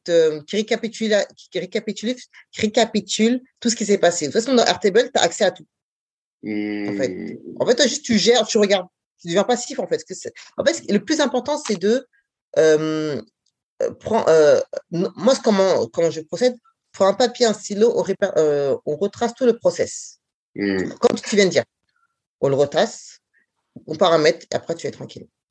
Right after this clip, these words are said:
Speaker 1: Après, il faut savoir que les outils no-code, il y a un abonnement mensuel à payer. Pour le process
Speaker 2: Hmm.
Speaker 1: que tu viens de dire, il faudra payer l'abonnement mensuel d'Airtable, dix dollars par mois. Donc, euh, ça va, c'est accessible.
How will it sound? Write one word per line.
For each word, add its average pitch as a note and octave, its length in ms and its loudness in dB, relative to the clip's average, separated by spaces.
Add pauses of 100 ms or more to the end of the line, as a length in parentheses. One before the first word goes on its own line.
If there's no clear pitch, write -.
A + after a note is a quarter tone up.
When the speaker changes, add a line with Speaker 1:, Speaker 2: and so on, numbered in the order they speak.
(140)
Speaker 1:
Après, D#3+ 160 2
il A#3+ 60 4
faut A#3+ 80 6
savoir A3+ 240 4
que A3 100 -6
les E3+ 200 -4
outils G3 180 -6
no-code, G#3 340 0
il F#3+ 40 -2
y - 20 2
a E3+ 40 2
un E3+ 60 0
abonnement F#3+ 480 0
mensuel G#3+ 400 0
à F3+ 60 2
payer. C#3+ 340 -10 (340)
Pour G3 120 4
le F#3+ 80 4
process F#3+ 240 0
Speaker 2:
Hmm. F3 40 -6
Speaker 1:
que - 60 -4
tu - 140 -6
viens F3+ 80 0
de E3 100 -2
dire, F#3 260 2 (460)
il C#3+ 80 -12
faudra F#3 200 4
payer G#3 180 0
l'abonnement G3+ 420 2
mensuel G3 500 -2
d'Airtable, E3+ 480 0
dix F3+ 140 -2
dollars G3 260 2
par F3 140 -4
mois. E3 260 -2 (200)
Donc, - 200 -18
euh, - 60 -8
ça - 160 -12
va, - 100 -12
c'est - 100 -14
accessible. - 380 -14